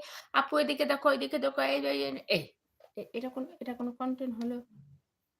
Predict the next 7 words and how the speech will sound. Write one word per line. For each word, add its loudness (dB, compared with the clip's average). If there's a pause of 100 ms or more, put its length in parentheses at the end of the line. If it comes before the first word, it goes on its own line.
(280)
এখানে 0
কি -2
শিখার -4
আছে? -8 (1600)
রাফসান 4
ওখানে 4
ঢুকলো -2